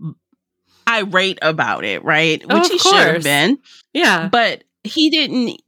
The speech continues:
Speaker 1: like, he never was able to get back into the game after she died.
Speaker 2: Mm-mm.
Speaker 1: Not really. So
Speaker 2: Not in the way he was before.
Speaker 1: Mm-mm.
Speaker 2: Her death really did change him, and <laughs> not
Speaker 1: Mm-hmm.
Speaker 2: for the best.
Speaker 1: Yeah,
Speaker 2: Um,
Speaker 1: so,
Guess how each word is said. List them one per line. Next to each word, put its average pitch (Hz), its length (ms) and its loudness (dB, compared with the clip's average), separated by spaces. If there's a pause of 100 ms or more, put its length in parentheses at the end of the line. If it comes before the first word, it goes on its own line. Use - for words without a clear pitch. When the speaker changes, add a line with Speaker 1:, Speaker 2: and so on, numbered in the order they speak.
(180)
Speaker 1:
like, 208 160 -2
he 269 160 0
never 294 340 2
was 294 240 -4
able 240 360 0
to 190 220 -6 (280)
get 214 240 0
back 202 260 -2
into 208 380 -2
the 175 80 0
game 185 500 0 (120)
after 202 300 -2
she 170 240 -2
died. - 560 -6
Speaker 2:
Mm-mm. 196 140 -8
Speaker 1:
Not 196 240 0
really. 185 560 -2 (680)
So 247 180 0
Speaker 2:
Not 311 560 4
in 254 140 0
the 240 80 0
way 226 240 2
he 220 160 0
was 185 280 -2
before. - 920 -12
Speaker 1:
Mm-mm. 170 440 0 (840)
Speaker 2:
Her 240 200 0
death 202 320 0
really 180 320 0
did 156 240 -2
change 147 380 -8
him, 143 400 -10
and 175 180 -6
<laughs> - 20 2
not 269 280 0
Speaker 1:
Mm-hmm. - 260 -4
Speaker 2:
for 180 300 0 (300)
the 240 80 0
best. 185 640 -2 (440)
Speaker 1:
Yeah, 233 420 2
Speaker 2:
Um, 175 60 -6
Speaker 1:
so, 196 520 -4